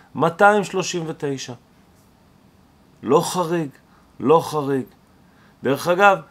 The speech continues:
אפשר לספור את כל התיקונים האלו, שימו לב כמה תיקונים, עוד עמוד ועוד עמוד ועוד עמוד ועוד עמוד ועוד עמוד. לחלקם כמובן לוקח זמן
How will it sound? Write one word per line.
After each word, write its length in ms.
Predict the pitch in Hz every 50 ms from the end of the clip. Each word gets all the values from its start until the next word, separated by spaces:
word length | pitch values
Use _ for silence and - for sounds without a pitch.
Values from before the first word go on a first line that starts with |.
| _ _ _ _ - 113
אפשר 260 | 104 - - 156 147
לספור 420 | 131 127 - - - 139 135 113 92
את 120 | 92 -
כל 1000 | - - 135 127 127 123 120 120 113 110 107 101 98 95 92 90 90 87 87 85 82
התיקונים 600 | 78 - - 87 - - 80 80 80 78 71 69 67
האלו, 500 | - - 113 151 160 165 160 156 135 123
שימו 340 | - - 92 87 85 87
לב 180 | 95 101 98 92 -
כמה 420 | - 120 113 117 117 110 95 92
תיקונים, 580 | - - 87 78 - 87 92 101 117 110 92 80
עוד 280 | 78 92 107 107 101
עמוד 340 | 104 90 87 87 87 85 82 82
ועוד 320 | 90 95 92 98 98 87
עמוד 300 | 95 87 85 87 85 78 80
ועוד 300 | 80 85 87 95 95 85
עמוד 300 | 90 87 87 85 82 78 80
ועוד 280 | 85 - 90 104 98 98
עמוד 280 | 95 95 92 90 82 80
ועוד 280 | 80 80 - 85 - - -
עמוד. 160 | 78 - - - _ _ - - - - - - -
לחלקם 440 | - 123 - 151 139 - 165 156 147 135
כמובן 400 | - 110 98 95 90 110 104 95
לוקח 400 | - - - 113 101 90 - 95
זמן 600 | 87 82 80 78 92 101 104 110 104 95 87 82